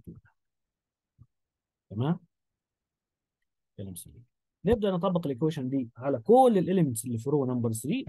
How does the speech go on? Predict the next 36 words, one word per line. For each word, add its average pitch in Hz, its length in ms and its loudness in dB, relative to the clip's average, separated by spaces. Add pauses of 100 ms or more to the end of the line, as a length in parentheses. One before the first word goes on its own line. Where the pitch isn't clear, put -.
ونعمل 139 300 -6
التغيير 117 320 -6
في 117 120 -12
الرو 113 200 -4
نمبر 107 280 -2
ثري. - 440 -20 (540)
فنلاحظ 170 380 2
ده 131 180 -10
اصبح 110 220 -12
بزيرو 107 340 -6
على 95 120 -14 (100)
طول، 220 180 -10 (220)
أهو. 160 100 -12 (420)
ده 107 120 -6
المطلوب 113 460 -6
ايضا. 147 240 -6 (760)
والت-، 147 380 0
وده 135 360 -2
اصبح 120 260 -14
فيه 120 160 -10
تغيير، 110 380 -8
هذا 107 140 -16
التغيير - 380 -20 (100)
اهو. 170 80 -10 (720)
وده 135 220 -2
اصبح 120 220 -14
فيه 113 180 -10
تغيير، 107 320 -6
هذا 101 60 -10
التغيير. 87 360 -16 (1120)
وادي 123 180 -6
الايكويشنز 113 500 -8
اللي 107 120 -10
احنا 101 120 -14
عملنا 98 320 -10
ايه؟ 98 340 -16